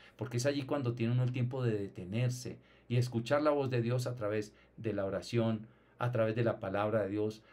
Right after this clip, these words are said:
a través de los testimonios de nuestros hermanos, a través de las experiencias místicas que vivimos en los retiros. Y es allí cuando nos nutrimos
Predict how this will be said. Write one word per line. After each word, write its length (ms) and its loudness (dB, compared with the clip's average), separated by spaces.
a 140 0
través 280 6
de 80 2
los 240 0
testimonios 680 0
de 100 0
nuestros 320 -6
hermanos, 480 0
a 120 0
través 240 4
de 80 2
las 180 2
experiencias 640 0
místicas 560 -2
que 120 -8
vivimos 420 -2
en 80 -2
los 100 -6
retiros. 460 -6
Y 100 2
es 120 4
allí 240 0
cuando 320 2
nos 200 2
nutrimos 760 0